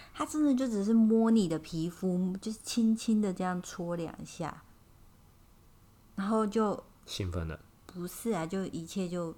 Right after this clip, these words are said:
Speaker 1: 就是，就是可以站得比较稳，然后可以处理，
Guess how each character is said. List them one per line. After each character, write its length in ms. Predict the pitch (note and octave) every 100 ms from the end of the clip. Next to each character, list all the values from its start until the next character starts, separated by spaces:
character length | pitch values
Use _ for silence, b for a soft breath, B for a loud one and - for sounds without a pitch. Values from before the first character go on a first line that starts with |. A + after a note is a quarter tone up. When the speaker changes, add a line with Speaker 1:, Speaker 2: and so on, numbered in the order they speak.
| -
Speaker 1:
就 160 | - F#3
是， 380 | F3+ F#3 E3+ -
就 200 | - F#3
是 280 | F#3+ F#3 E3+ -
可 200 | - E3+
以 300 | E3 D#3+ - - - -
站 180 | G#3 F#3+
得 100 | E3
比 120 | D#3+
较 200 | D#3+ E3+
稳， 380 | D#3+ C#3 E2+ F#2
然 100 | E3
后 160 | F#3+
可 140 | F#3 F3+
以 160 | E3
处 320 | D3+ - D#3 D3
理， 260 | D3+ D#3